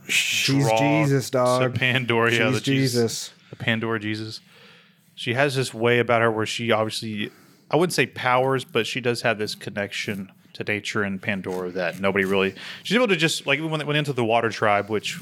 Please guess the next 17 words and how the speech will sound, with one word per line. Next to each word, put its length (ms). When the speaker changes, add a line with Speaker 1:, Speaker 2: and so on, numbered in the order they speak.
Speaker 2:
we'll 100
talk 160
about 120
that 100
in 40
a 40
second, 300
she 140
just 240
seamlessly 420
just 180
went, 360
started 260
swimming, 560
and 400
she 140
just 420